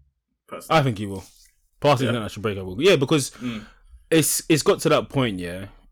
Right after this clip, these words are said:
Speaker 2: and enjoy this when I say it. You're finally a good enough team, or, no, not good enough, big enough team, that you can't just bring in a random manager.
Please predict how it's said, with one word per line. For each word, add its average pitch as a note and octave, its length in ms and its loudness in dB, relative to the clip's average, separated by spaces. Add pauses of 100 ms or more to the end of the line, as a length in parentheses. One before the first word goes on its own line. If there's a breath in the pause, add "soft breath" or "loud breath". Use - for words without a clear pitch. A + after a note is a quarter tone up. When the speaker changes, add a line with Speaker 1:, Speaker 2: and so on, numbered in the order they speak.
(160)
Speaker 2:
and G#2+ 520 -8
enjoy A#2 320 -4
this G#2 200 -10
when G#2 100 -10
I F#2 80 -12
say F#2 280 -12
it. E2+ 120 -16
You're A#2 240 -4
finally D3 720 -2
a G#2+ 120 -12
good B2+ 280 -2
enough A#2 240 -6
team, G2 440 -8 (200)
or, B2+ 240 0 (120)
no, E3 120 2
not C#3 160 0
good A2 140 -4
enough, F#2+ 200 -12 (460 soft breath)
big D#3 160 6
enough A2 220 -2
team, F2 260 -12 (1080)
that A#2+ 300 -2
you C3 160 0
can't C3 360 -2
just A2+ 240 -8
bring A#2 180 -4
in A2 180 -4
a G2 120 -12
random G2+ 340 -10
manager. F#2 400 -12